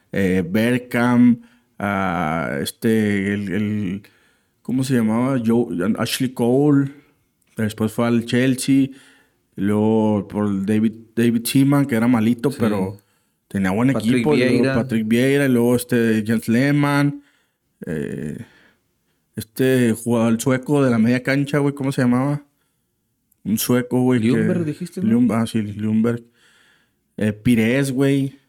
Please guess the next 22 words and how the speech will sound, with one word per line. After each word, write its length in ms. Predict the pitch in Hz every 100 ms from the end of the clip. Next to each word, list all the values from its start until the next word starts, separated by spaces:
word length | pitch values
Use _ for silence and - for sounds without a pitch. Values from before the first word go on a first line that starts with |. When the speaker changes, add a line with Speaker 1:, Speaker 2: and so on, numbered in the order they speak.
| _ -
Speaker 2:
Ajá, 220 | 107 107
Speaker 1:
Un 60 |
pinche 280 | 113 120 110
Speaker 2:
Robert 100 | 104
Pires. 180 | 110 107
Speaker 1:
equipazo, 400 | 104 110 139 196
güey. 260 | 190 190 131
Un 100 | 135
equi-, 200 | - - -
los 220 | 123 113
goles 260 | 131 196
de 60 | 196
Henry 220 | 147 127
ahí 140 | 185 196
en 100 | 190
Highbury 500 | 185 190 202 226 220 - _ _ _ _ _ _ _
eran 260 | 110 123 151
otro 300 | 147 175 -
pedo, 480 | - 208 143 180 196
güey. 160 | 180 131
Pinche 480 | 123 123 - 165
Henry. 640 | 147 123 117 143 156 156